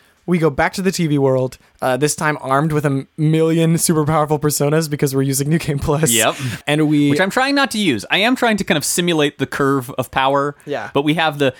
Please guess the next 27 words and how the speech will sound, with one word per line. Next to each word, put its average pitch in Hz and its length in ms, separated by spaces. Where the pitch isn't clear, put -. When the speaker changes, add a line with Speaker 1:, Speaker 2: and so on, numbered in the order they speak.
Speaker 2:
we're 131 60
playing 139 200
on 123 80
very 127 200
easy. 117 380
We're 107 100
playing 113 200
the 110 80
New 104 80
Game 101 180
Plus. 101 300
We 101 80
get 98 200
extra 107 280
experience. 98 500
We 101 60
level 95 280
up 95 120
every 92 200
two 98 200
battles 92 360
or 92 240
every 95 240
other 95 200
battle. 95 340
Like, 185 160
Speaker 1:
Yeah. 139 160